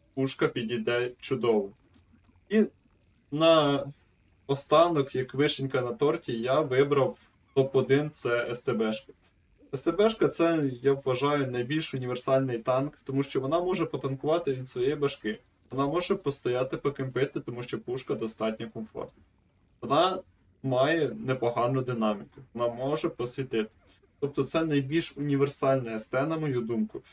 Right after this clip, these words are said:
яка може підійти для будь-якого гравця.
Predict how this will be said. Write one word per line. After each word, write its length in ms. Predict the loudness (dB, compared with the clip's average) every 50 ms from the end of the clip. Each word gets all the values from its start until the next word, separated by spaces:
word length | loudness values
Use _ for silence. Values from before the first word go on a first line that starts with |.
| _ _ _ -4
яка 320 | -2 0 2 4 4 2 2
може 260 | 2 0 0 0 -2
підійти 800 | -2 -4 -8 -6 -6 -8 -4 0 4 6 6 8 6 6 4 2 -4 -6
для 400 | -8 -6 0 2 2 2 2 0 -2 -6 -6
будь-якого 540 | -4 -2 0 0 -2 0 2 2 2 2 0
гравця. 500 | 0 -2 -2 -2 -2 -4 -6 -6 -8